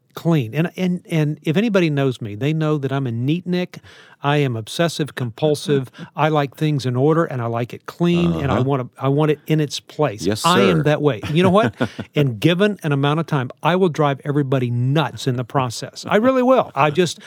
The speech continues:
Speaker 1: I just want things to be neat. People come on our property and they look at Heartlight and they go, "It looks beautiful." That's because I want it neat. But I tell you, I drive the landscaper, the guy who mows the grass. I drive 'em nuts. "You're not cutting the right way. It needs to be done this." I will drive anybody crazy. So I understand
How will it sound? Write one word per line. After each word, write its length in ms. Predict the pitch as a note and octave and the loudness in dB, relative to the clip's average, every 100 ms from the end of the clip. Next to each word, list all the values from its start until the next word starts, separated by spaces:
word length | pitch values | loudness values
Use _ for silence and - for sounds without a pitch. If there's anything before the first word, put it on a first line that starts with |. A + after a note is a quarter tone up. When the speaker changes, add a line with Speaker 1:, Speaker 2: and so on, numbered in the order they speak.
| - - | -14 0
Speaker 1:
I 160 | D#3+ | 0
just 280 | E3+ G3 - | 2 0 0
want 260 | C#3+ D3+ D3 | 0 0 0
things 320 | D3+ C#3+ - | -2 -2 -4
to 80 | C3 | -4
be 180 | C#3 C#3 | -2 0
neat. 320 | G3 F#3 - | 0 0 0
People 240 | D#3 D3 | -2 -2
come 220 | B2 D3+ | -2 -2
on 80 | D3+ | 0
our 100 | C#3 | -2
property 440 | B2+ D3 D3 D3+ C#3+ | 0 0 0 0 -2
and 80 | |
they 100 | C3 | 0
look 180 | C3 D3+ | -2 -2
at 60 | C3 | -2
Heartlight 360 | D#3 F3 D#3 D3 | -4 -2 -2 -2
and 80 | |
they 80 | C#3+ | 0
go, 200 | C3+ C#3+ - - - | 2 2 -2 -6 2
"It 100 | G#3+ | 2
looks 200 | A3+ D3+ | 2 2
beautiful." 500 | F3 B3 A#3 C3 - | 2 4 2 -2 -4
That's 240 | C#3 D3 | -2 -2
because 400 | - D#3 D3+ D#3+ D3 | -2 -2 0 0 2
I 80 | |
want 240 | C#3+ C#3+ C#3 | 0 2 0
it 80 | C3+ | 0
neat. 240 | E3 D#3 | -2 -2
But 180 | C3+ B2+ | -4 -2
I 80 | D3 | -2
tell 160 | F3 G#3+ | 2 0
you, 100 | F3 - - - | 0 -10 -20 -2
I 160 | E3+ | -2
drive 400 | D3 D#3 D#3+ E3+ | 2 2 2 0
the 100 | C#3 | 0
landscaper, 880 | B2+ C#3 D#3 D3+ D#3+ D#3+ D#3 E3+ D#3+ | 0 0 0 -2 0 -2 0 -2 -2
the 140 | C3 | -4
guy 240 | A#2+ C#3+ C#3 | -2 0 0
who 60 | |
mows 300 | C3+ D3 D#3+ | 2 2 2
the 80 | - | -2
grass. 200 | C3+ C#3+ - | -4 -4 -2
I 140 | D#3 | -2
drive 400 | C#3+ D3+ D#3+ D#3 | 0 2 2 0
'em 120 | C#3+ | -2
nuts. 320 | D#3 D#3+ - | -2 -4 -6
"You're 80 | C3 | -8
not 200 | B2 B2 | -8 -4
cutting 240 | - A#3 G#3 | -2 0 2
the 100 | D3 | 2
right 220 | C3+ A2 | 0 -2
way. 160 | B2 | -6
It 80 | A2 | -4
needs 180 | C3 D#3 | -2 -2
to 40 | - | -2
be 120 | D#3 | 0
done 160 | E3 | 0
this." 160 | E3 D3 - - - | -2 -4 -10 -20 -2
I 80 | A#3+ | 0
will 80 | A#3+ | 2
drive 180 | G#3 F3 | 0 2
anybody 300 | F3 D#3+ D3 | 2 2 0
crazy. 420 | F#3+ - E3+ C3 | -2 -6 -6 -2
So 120 | F#3+ | 0
I 120 | G3+ | 0
understand 680 | B3 A#3 - G3 F3+ B2 G2 | 2 0 0 0 0 -2 -8